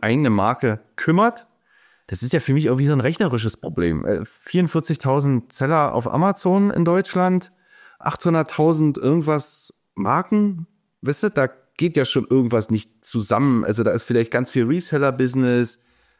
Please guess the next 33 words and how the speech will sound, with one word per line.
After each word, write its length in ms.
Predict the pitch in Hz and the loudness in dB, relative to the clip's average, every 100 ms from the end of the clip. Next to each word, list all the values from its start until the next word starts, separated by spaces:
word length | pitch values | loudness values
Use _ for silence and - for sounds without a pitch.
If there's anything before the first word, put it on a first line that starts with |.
| - | -2
die 80 | 123 | 2
Marke 300 | 117 139 123 | 2 2 0
wird 100 | 117 | 0
von 140 | 131 | 0
irgendjemandem 840 | 139 160 151 131 151 175 160 151 143 | 2 4 4 2 2 2 2 0 0
da 100 | 143 | -2
verkauft, 840 | 151 131 139 131 131 - - - | -2 -2 2 2 2 -2 -20 -12
ja, 400 | - 120 139 160 - - - | -2 2 2 -2 -10 -20 -2
ähm, 220 | 127 131 | 0 2
aber 180 | 117 123 | 2 2
wahrscheinlich 400 | 120 131 135 131 | 0 0 0 2
nicht 320 | 135 175 - _ - | 2 0 -6 _ -16
von 240 | - 139 135 | -2 0 2
dem 200 | 131 120 | 2 2
Brand-Owner 540 | 123 139 131 131 127 | 2 2 2 2 2
selbst 540 | 117 127 165 - - _ _ - - - | 2 2 2 -2 -14 _ _ -20 -20 -6
und 160 | 139 | -2
so 100 | 151 | 0
weiter 220 | 131 131 139 | 2 2 2
und 60 | |
so 80 | 127 | 0
weiter. 180 | 117 107 | 2 2
Daraus 300 | 123 143 127 | 2 2 0
ergeben 380 | 113 107 117 113 | -2 0 2 0
sich, 160 | 98 | -2
glaub 280 | - 101 101 | -2 -2 0
ich, 220 | 101 - | -4 -4
eine 100 | 107 | 0
Menge 300 | 98 107 131 | 2 2 0
Probleme. 680 | 123 120 107 110 131 131 123 - _ _ _ _ _ _ _ | -2 -2 0 2 2 2 0 -6 _ _ _ _ _ _ _
Ähm, 200 | - 110 | -2 2
das 160 | 107 98 | 2 0
ist 260 | 113 - | -6 -10